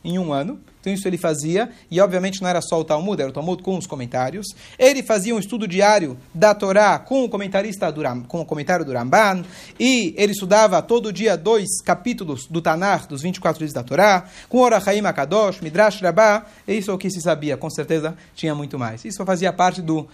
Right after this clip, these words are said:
estudo diário dele, uma pessoa que com certeza tinha outras ocupações, que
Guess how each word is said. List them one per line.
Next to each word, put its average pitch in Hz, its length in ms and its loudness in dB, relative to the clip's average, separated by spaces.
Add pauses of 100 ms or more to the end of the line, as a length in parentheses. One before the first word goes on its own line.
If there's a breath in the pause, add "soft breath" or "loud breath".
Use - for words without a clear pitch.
(120 soft breath)
estudo 240 400 -4
diário 175 400 0
dele, 143 240 -6
uma 127 120 -10
pessoa 156 280 -4
que 175 120 -8
com 170 120 -6
certeza 165 380 -4
tinha 170 160 -8
outras 180 240 -4
ocupações, 160 640 -6 (240 loud breath)
que 151 220 -4